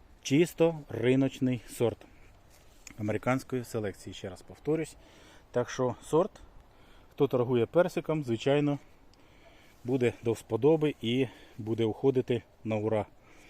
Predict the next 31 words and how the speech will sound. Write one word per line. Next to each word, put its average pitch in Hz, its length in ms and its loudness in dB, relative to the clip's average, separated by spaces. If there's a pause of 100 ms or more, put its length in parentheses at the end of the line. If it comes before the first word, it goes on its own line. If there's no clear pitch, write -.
(220)
Бо 110 60 -4
самі 117 260 2
розумієте, 104 560 -2 (100)
на 107 140 -4
сімнадцяте 117 640 -2 (600)
вересня 147 580 2 (140)
вже 107 320 0 (480)
персика, 101 520 -2 (760)
е, 104 220 -2
дуже 110 280 2
мало 151 440 2 (280)
і, 120 320 0 (380)
е, 104 160 -12 (380)
більш 120 320 0
як 107 160 2
завозний, 127 440 2
знаєте, 120 380 0 (120)
десь 117 160 0
з - 60 -12
Туреччини, 147 580 4 (460)
а - 120 0
це 160 220 0
чисто 123 360 -4
ще 104 180 -2
домашній, 135 640 0
ще - 240 -6
можна 104 260 -4
вирощувати, 123 600 -2
ще - 160 -8
тепло 117 340 -2
є. 143 160 2